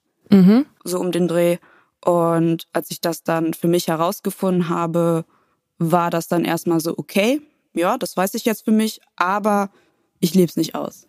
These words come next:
Speaker 1: Ja.
Speaker 2: Weil ich dachte so, okay, dann lass ich das mit den Männern. Ich hatte tatsächlich auch ein, zwei Dates mal mit Männern gehabt,
Speaker 1: Mhm.
Speaker 2: hab aber einfach für mich gemerkt, so nein, das passt einfach nicht.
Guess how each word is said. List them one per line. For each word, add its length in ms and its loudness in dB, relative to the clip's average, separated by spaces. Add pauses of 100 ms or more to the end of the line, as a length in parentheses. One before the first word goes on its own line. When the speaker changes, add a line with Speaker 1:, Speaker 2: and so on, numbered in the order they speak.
(120)
Speaker 1:
Ja. 240 0 (380)
Speaker 2:
Weil 540 2
ich 200 -4
dachte 280 -2
so, 140 -6
okay, 240 0
dann 240 0 (400)
lass 240 2
ich 80 -2
das 160 0
mit 180 0
den 120 0
Männern. 320 0
Ich 140 -4
hatte 120 -2
tatsächlich 400 0
auch 80 -4
ein, 240 0
zwei 220 -2
Dates 260 0
mal 100 2
mit 120 2
Männern 260 2
gehabt, 420 -2
Speaker 1:
Mhm. 180 0 (360)
Speaker 2:
hab 220 -2
aber 180 2
einfach 260 -2
für 120 -2
mich 240 2
gemerkt, 420 0
so 140 -2
nein, 480 0 (240)
das 160 -6
passt 260 -10
einfach 300 -6
nicht. 260 -4